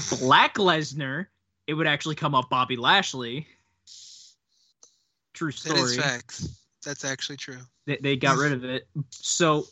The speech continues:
Speaker 2: it, it would just make sense for Lashley to be like, "I've wanted this match for years. I beat him.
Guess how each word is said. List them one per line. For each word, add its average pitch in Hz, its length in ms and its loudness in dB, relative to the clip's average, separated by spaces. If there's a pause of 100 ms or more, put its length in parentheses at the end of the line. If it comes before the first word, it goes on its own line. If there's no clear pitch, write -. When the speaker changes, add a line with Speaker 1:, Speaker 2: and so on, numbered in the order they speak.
(120)
Speaker 2:
it, - 600 -10
it 185 80 6
would 185 140 4
just 202 200 2
make 208 200 4
sense 208 260 2
for - 160 2
Lashley 175 380 4
to 147 80 0
be 156 180 2
like, 147 320 0
"I've 208 180 4
wanted 233 200 2
this 160 180 -6
match 147 240 -4
for 131 300 -6 (240)
years. 131 640 -4 (400)
I 214 120 4
beat 190 260 -2
him. 139 240 -6